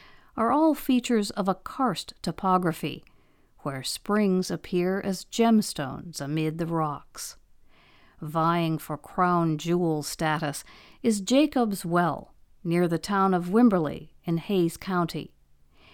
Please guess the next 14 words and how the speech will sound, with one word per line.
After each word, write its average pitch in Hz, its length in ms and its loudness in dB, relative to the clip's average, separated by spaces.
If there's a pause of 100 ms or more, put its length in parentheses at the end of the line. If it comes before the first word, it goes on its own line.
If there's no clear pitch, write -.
(320)
It's 294 240 2
an 262 100 6
artesian 240 680 4
spring 160 600 0
that 131 140 -10
escapes 180 760 -2
from 135 260 -8
a 131 80 -10
submerged 170 800 -2
cave 175 500 -2 (560)
and 226 120 4
forms 277 440 6
the 233 100 0
headwaters 185 800 -4